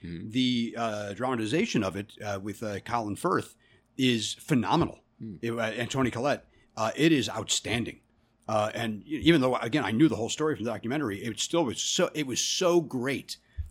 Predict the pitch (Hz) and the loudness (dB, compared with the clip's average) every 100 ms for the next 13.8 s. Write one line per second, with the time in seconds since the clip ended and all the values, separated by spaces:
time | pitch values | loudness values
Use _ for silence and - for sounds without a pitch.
0 | - 110 107 101 95 92 - _ _ _ | -4 0 0 0 -4 -8 -10 _ _ _
1 | _ _ - 143 - 208 151 110 113 139 | _ _ -6 -2 2 2 2 0 -2 0
2 | 127 147 269 - 95 92 87 90 113 95 | 0 0 -2 -6 -8 -12 -12 -12 -12 -10
3 | 101 110 98 95 95 98 92 _ _ _ | -6 -6 -6 -8 -8 -10 -12 _ _ _
4 | _ _ _ - 123 143 139 139 117 196 | _ _ _ -12 -6 -4 -2 -2 -2 -2
5 | 170 - 82 _ _ _ - 101 90 135 | -4 -6 -12 _ _ _ -8 -6 -4 -4
6 | 104 92 - 82 95 87 - 101 123 101 | -4 -6 -8 -8 -8 -10 -14 -6 -4 -4
7 | 90 - - - - - 104 104 101 90 | -8 -12 -14 -14 -16 -4 -2 -2 -4 -6
8 | 87 _ _ _ _ _ - 131 156 160 | -12 _ _ _ _ _ -12 -2 0 4
9 | 147 185 - - - - 135 131 131 - | 6 6 4 -8 -2 0 0 -2 -4 0
10 | 139 139 143 196 - 190 190 190 160 190 | 0 0 2 2 2 2 2 -2 0 0
11 | 233 190 202 196 190 180 180 196 - 196 | 2 0 0 0 0 -2 0 2 6 6
12 | 196 - 185 185 247 - - _ _ _ | 6 2 0 6 6 6 2 _ _ _
13 | _ - 208 240 147 156 151 | _ -4 0 2 2 6 6